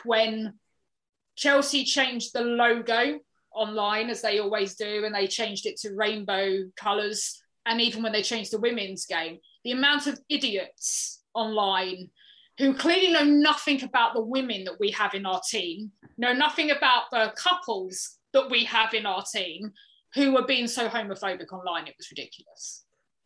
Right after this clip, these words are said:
You know, personally, when they say things like, "I'm gonna go and support another team,"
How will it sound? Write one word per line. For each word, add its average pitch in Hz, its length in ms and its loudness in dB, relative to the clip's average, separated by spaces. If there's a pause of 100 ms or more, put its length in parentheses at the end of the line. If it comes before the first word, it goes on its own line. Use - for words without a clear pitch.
(140)
You 180 80 -12
know, 180 80 -6 (260)
personally, 247 580 -2 (340)
when 254 120 0
they 262 120 4
say 247 260 2
things 240 180 -4
like, 226 140 0 (380)
"I'm 240 180 2
gonna 247 160 0
go 247 120 2
and 240 120 0
support 240 420 -4
another 233 240 0
team," 240 460 -4